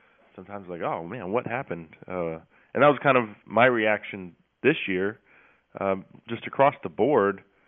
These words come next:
things weren't as good <laughs> as they were in previous years. Uh, everybody except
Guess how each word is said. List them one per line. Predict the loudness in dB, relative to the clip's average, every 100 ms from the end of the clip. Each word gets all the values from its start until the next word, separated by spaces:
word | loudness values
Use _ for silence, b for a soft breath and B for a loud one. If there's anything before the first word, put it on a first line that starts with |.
| _ _ _ _ 0
things | 0 0 -4
weren't | -8 -2 0 0 -2 -12 _ _ _ -10
as | -4 -4 0
good | 2 4
<laughs> | 2
as | -2 0
they | 0
were | 2 2 2
in | -2
previous | -2 -2 -2 -4 -2
years. | -2 -2 -6 b b b b -8
Uh, | -2 -2 -2 -6 -2
everybody | 2 2 6 4
except | 4 0 0 0 -6